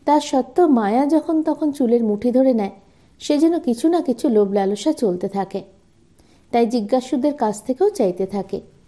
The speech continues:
বাবা বলেন, "কারো কাছ থেকেই চাইবে না। তোমরা না দাতার সন্তান, তোমাদের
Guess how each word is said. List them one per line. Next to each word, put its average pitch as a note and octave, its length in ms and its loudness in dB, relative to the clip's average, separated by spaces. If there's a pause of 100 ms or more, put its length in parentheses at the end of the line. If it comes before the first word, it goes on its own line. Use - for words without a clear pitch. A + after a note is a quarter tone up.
(640)
বাবা G#3 280 2
বলেন, G3+ 340 0 (240)
"কারো G#3 240 -2
কাছ F#3+ 300 -6
থেকেই F4+ 260 2
চাইবে G3+ 360 0
না। G#3 140 -8 (720)
তোমরা C4 260 2
না C4 160 4
দাতার G3+ 360 -4
সন্তান, C4 480 -2 (640)
তোমাদের G#3 340 -2